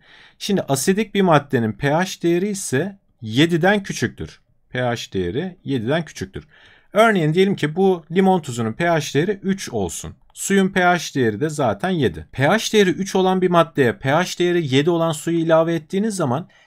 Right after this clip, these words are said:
yeni P H değeri üç ile yedi arasında bir değer olur.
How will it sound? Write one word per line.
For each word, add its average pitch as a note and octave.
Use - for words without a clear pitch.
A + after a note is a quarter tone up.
yeni C#3
P F#3+
H B2+
değeri C3+
üç G#3+
ile G3+
yedi F3+
arasında E3+
bir D#3
değer C3+
olur. E2